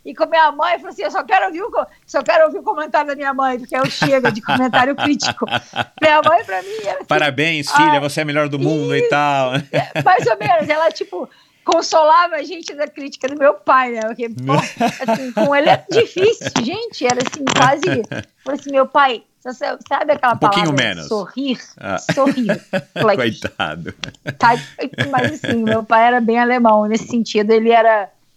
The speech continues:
Speaker 1: não que ele fosse durão, mas assim, ele reconhecia, só que ele, como é,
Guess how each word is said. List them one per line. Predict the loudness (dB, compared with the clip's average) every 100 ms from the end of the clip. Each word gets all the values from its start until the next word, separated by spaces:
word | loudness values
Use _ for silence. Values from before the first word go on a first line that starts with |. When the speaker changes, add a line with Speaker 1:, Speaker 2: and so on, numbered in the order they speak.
| _ -2
Speaker 1:
não | 0 0
que | -4
ele | -4
fosse | -2 -2 -4
durão, | -2 0 2 2 2
mas | -2 -4 -6
assim, | -10 -6 -4 -2 -2 -6 -8
ele | -2 2 2
reconhecia, | 2 2 2 2 -2 -10 -6 -2 -2
só | -4
que | -8
ele, | -8 -10 _ _ _
como | -4 2
é, | 2